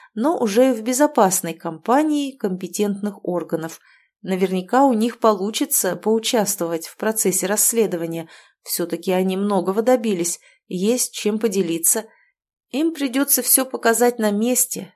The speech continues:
рассказать, как нашли пропавшее село, какие находки и в каком порядке были сделаны.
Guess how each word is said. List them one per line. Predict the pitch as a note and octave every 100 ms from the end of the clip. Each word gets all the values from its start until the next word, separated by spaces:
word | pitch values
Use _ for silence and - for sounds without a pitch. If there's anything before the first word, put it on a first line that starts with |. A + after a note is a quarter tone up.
| _
рассказать, | F#3+ G3 - G#3 G3 B3+ -
как | - A3 A3
нашли | G#3 G3+ A3+
пропавшее | A#3+ F#3+ F#3+ A3+ A3+ G3
село, | F#3 - F3 F3+ G#3+ G#3 _ _
какие | - G3+ D4+ D4
находки | G#3+ G3+ - B3+ C4+ -
и | G3+
в |
каком | - G3 G#3+ G3+
порядке | F#3+ G#3+ A#3 G3+
были | F#3 F3+
сделаны. | E3 - F3+ A#3 A3+ G3+ G3